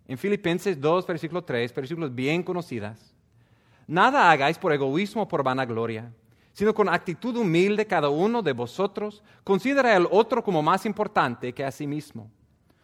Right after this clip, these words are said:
no buscando cada uno sus propios intereses, sino más bien los intereses de los demás." Versículo siete. "Él, quien fue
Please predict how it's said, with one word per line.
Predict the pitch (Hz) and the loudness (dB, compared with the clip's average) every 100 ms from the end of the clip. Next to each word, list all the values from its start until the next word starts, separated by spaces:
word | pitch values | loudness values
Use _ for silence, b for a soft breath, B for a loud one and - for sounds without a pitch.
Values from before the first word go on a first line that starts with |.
| b | b
no | 170 185 | 2 4
buscando | 190 190 190 208 233 | 4 0 0 2 2
cada | 196 160 | 4 4
uno | 147 202 233 | 2 0 -2
sus | 208 | -6
propios | - 170 190 175 | -6 -4 -4 -4
intereses, | 180 151 123 - 120 - b b | -4 -4 -4 -10 -18 -20 b b
sino | - 156 | -8 -2
más | 151 147 | 0 -2
bien | 135 170 | -2 -2
los | 196 151 | -2 -4
intereses | 139 127 139 170 196 190 | -4 -2 -2 -2 -8 -8
de | 127 | -6
los | 117 135 | -4 -4
demás." | 139 147 107 110 - _ _ _ _ _ _ _ _ - | -4 -6 -8 -12 -18 _ _ _ _ _ _ _ _ -12
Versículo | 123 - 147 147 135 127 123 | -12 -12 -14 -10 -8 -8 -10
siete. | - - 120 110 - 110 - _ _ _ _ _ _ _ - | -20 -12 -8 -8 -12 -20 -20 _ _ _ _ _ _ _ -4
"Él, | 143 175 196 214 | 2 4 4 2
quien | - 180 196 | 2 2 2
fue | - 180 185 | 0 2 2